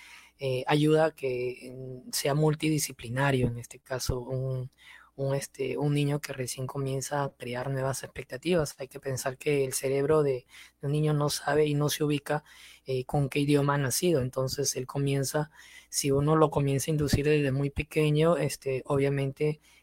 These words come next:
él tiene mucho más opciones o facilidades de poder aprender mayores idiomas y de manera muy rápida. Entonces, cuando él ya lo capta desde muy pequeño,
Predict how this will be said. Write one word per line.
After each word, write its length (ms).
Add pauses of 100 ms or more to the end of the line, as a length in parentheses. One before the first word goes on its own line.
él 180
tiene 340
mucho 400
más 300 (180)
opciones 800
o 80
facilidades 720
de 80
poder 360
aprender 560 (360)
mayores 540
idiomas 500
y 60
de 80
manera 380
muy 260
rápida. 400
Entonces, 300
cuando 280
él 120
ya 100
lo 160
capta 480
desde 260
muy 180
pequeño, 600